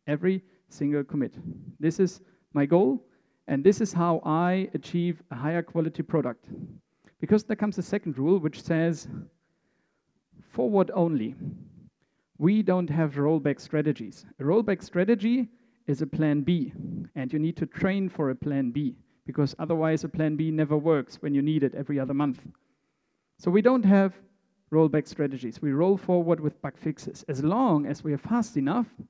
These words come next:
that's not a problem. And when we apply those two rules, we start discussing in the team, and people start to think, "Okay, wait, if my commit goes out, how can I be sure I, I won't break anything if there's no one there to manually check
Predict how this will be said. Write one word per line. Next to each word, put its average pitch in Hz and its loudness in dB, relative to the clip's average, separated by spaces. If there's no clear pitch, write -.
that's 147 -2
not 175 0
a 202 0
problem. - -4
And 175 2
when 247 2
we 254 6
apply 185 2
those 175 2
two - -6
rules, 208 0
we 175 2
start 208 0
discussing 170 0
in 143 0
the 135 -2
team, 143 -2
and 123 -4
people 185 -2
start 156 -6
to 151 -4
think, 143 -8
"Okay, 147 -2
wait, 139 -4
if 156 -6
my 185 0
commit 180 -2
goes 123 -4
out, 175 -6
how - -8
can 180 -2
I 160 0
be 139 -4
sure 165 -2
I, 127 -6
I 143 -4
won't 160 -6
break 180 0
anything 175 -4
if 139 -6
there's 143 0
no 180 0
one 220 0
there 165 0
to - -6
manually 196 2
check 185 -4